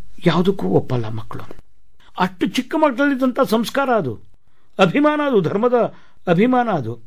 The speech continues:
ಕೊನೆಗೆ ಯಾವ ಸ್ಥಿತಿ ಬಂತು ಅಂತಂದ್ರೆ, ಆ ಇಬ್ರು ಮಕ್ಕಳನ್ನ ನಿಲ್ಲಿಸ್ಬಿಟ್ಟು ಸುತ್ತಲೂ ಗೋಡೆಗಳನ್ನ ಕಟ್ಟಕ್ ಶುರು ಮಾಡ್ತಾರೆ, ಒಂದಾದ್ಮೇಲೆ ಒಂದಾದ್ಮೇಲೆ ಒಂದು ಇಟ್ಟಿಗೆನ.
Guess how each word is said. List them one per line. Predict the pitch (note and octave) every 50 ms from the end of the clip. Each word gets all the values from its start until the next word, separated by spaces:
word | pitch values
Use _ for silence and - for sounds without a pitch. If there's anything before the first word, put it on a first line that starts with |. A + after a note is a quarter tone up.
| - - - - - -
ಕೊನೆಗೆ | - F#3 G#3+ B3+ F#4 F#4+ D4 G3+ C3+ B2 C#3+ G3+ A3+ - - - - - - - - - - - -
ಯಾವ | E3+ -
ಸ್ಥಿತಿ | - - C4+ C4 C#4 C4
ಬಂತು | A#3+ A#3+ A3 F#3 A3+ G3+
ಅಂತಂದ್ರೆ, | F#3 C#3+ D3 C3 B2 C3 E3 G3 A3+ A#3+ - - - - - - - - - -
ಆ | F#3
ಇಬ್ರು | G3+ F#3+ F#3+ F3+ E3+ D4 D4
ಮಕ್ಕಳನ್ನ | D4+ D4 C#4 - C#4 C4+ B3+ B3+ B3
ನಿಲ್ಲಿಸ್ಬಿಟ್ಟು | A#3+ B3 B3+ F#3 - - D#3 - - E3 A#3 B3 - - - - - - - - -
ಸುತ್ತಲೂ | - - - D4 D4 - D4+ E4 D4
ಗೋಡೆಗಳನ್ನ | F#3+ D3+ A3 B3+ D4 D#4 D4 D4+ D4 C#4+ C#4
ಕಟ್ಟಕ್ | - - A3+ F#3+ B3+ A#3 -
ಶುರು | - F#3+ F3
ಮಾಡ್ತಾರೆ, | E3 C#3+ B2 B2+ - C#3 C#3+
ಒಂದಾದ್ಮೇಲೆ | C#3+ E3 F3+ F3 F#3+ F#3+ F3+ F#3+ F#3 F3
ಒಂದಾದ್ಮೇಲೆ | F3 E3 E3+ F3 E3 D#3+ F3 E3+
ಒಂದು | E3+ D#3+ D3 D3+
ಇಟ್ಟಿಗೆನ. | C#3 - D3+ A#2+ A#2+ G#2+